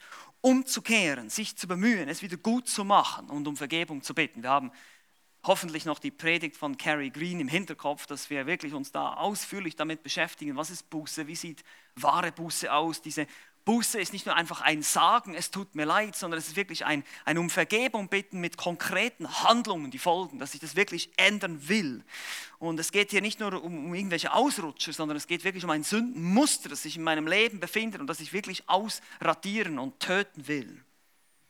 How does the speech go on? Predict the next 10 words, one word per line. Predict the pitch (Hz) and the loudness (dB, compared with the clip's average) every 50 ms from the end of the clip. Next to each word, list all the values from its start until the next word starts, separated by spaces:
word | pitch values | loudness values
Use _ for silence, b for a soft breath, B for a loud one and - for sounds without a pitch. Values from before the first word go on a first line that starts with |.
| _ _ _ | _ _ _
Ich | - | 0
muss | 190 247 247 - | 2 2 2 2
die | 208 | 0
Sünde | 180 - 202 208 196 175 | -2 -2 0 -2 -2 -4
bekennen | - - 139 - - - 220 226 240 240 233 - B B B B B | -6 -6 -8 -4 2 4 4 4 4 2 -2 -4 B B B B B
und | 156 | -4
ich | 156 151 | -4 -2
muss | 180 180 - | -4 -6 -6
davon | 160 - 160 143 131 | -6 -6 -6 -6 -4
umkehren. | - 175 180 175 165 - - - 180 156 123 101 - - - | -2 -2 -2 -2 -4 -6 -6 -2 -2 -2 -2 -4 -6 -12 -20